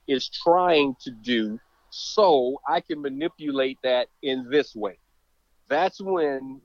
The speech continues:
football gets fun, when you are actually playing the chess match that's out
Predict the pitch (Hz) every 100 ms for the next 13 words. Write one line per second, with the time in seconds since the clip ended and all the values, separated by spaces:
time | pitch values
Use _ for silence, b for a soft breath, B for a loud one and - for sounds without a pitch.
0 | _ 175 - 135 123 113 120 - 190 170
1 | 104 98 123 120 143 147 131 123 131 131
2 | - 131 127 - 131 120 117 117 127 143
3 | 208 180 - 117 98 _ - 120 120 -
4 | 190 165